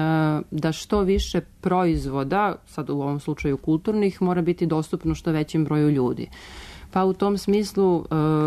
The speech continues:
ne samo da postoji jako veliki broj biblioteka, pritom treba imati u vidu da je Norveška jedna jako dugačka zemlja sa jako razuđenim stanovništvom, e, i da je ponekad vrlo teško obezbediti da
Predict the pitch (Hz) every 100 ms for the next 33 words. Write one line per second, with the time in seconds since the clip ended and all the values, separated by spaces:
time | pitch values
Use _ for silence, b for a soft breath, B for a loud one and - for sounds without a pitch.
0 | 151 160 165 185 180 165 165 - 196 196
1 | 175 180 170 170 170 160 170 160 156 147
2 | 147 151 165 196 175 175 175 175 175 170
3 | 180 180 160 175 165 160 151 151 170 -
4 | 156 160 160 156 156 170 151 113 - -
5 | 143 156 165 - - 135 131 127 147 185
6 | 175 160 143 143 156 139 139 156 135 131
7 | 127 123 - 135 127 120 113 - - 233
8 | 226 B B B 214 - 160 160 - 160
9 | 151 156 156 151 147 151 147 160 147 160
10 | 170 156 190 175 - - 139 131 123 156
11 | 139 143 143 139 139 151 156 143 131 -
12 | - - 139